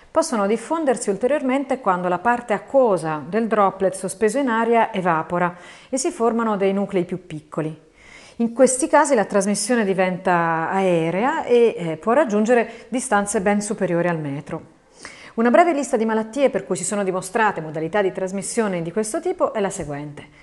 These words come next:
influenza, parotite, rosolia, difterite, meningite, polmoniti e sepsi da Haemophilus influenzae tipo B, meningiti, polmoniti e sepsi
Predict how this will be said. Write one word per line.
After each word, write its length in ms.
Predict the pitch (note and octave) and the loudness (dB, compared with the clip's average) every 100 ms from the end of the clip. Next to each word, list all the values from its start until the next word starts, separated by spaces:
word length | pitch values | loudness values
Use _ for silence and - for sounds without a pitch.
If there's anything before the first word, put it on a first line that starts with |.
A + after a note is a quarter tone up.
| - - | -20 -20
influenza, 720 | E3+ D#3 G3+ B3 C4+ - C#4+ | -14 -4 2 2 2 -2 -6
parotite, 800 | C#4 F3 E3+ E3 A#3+ B3 B3 B3 - | -6 -8 -8 -4 -4 -2 -2 -2 -8
rosolia, 640 | F3+ E3 E3+ A3+ A#3+ A#3 - | -10 -6 -2 0 0 -2 -8
difterite, 840 | F#3+ E3 - E3+ A#3+ A#3+ B3 A#3+ - | -10 -8 -6 -4 -2 -2 -4 -4 -4
meningite, 760 | B3 B3 G#3+ F#3+ A3 - F#3 | 0 0 0 -2 -2 0 -2
polmoniti 540 | F#3 F#3+ F#3 F#3 F#3 F3+ | -2 -4 -4 -4 -4 -6
e 40 | |
sepsi 560 | F3 F#3+ F3+ F3+ F#3+ F#3+ | -4 -4 -4 -6 -6 -6
da 80 | F3+ | -2
Haemophilus 560 | E3+ E3+ F3 E3+ E3+ F3+ | -2 0 -2 -4 -6 -8
influenzae 520 | F3 E3+ E3 E3 E3+ | -8 -6 -6 -6 -8
tipo 300 | E3+ E3 D#3 | -8 -10 -8
B, 280 | E3+ D4+ - - - - - | -4 -6 -8 -20 -20 -20 -10
meningiti, 540 | - D#4 C#4+ B3 C4+ A#3+ | -4 0 0 0 -2 0
polmoniti 460 | A3 G#3+ G#3 G3+ | 0 2 0 0
e 40 | F3+ | -4
sepsi 600 | - G3 F#3+ F#3+ F#3+ | 0 0 0 -2 -6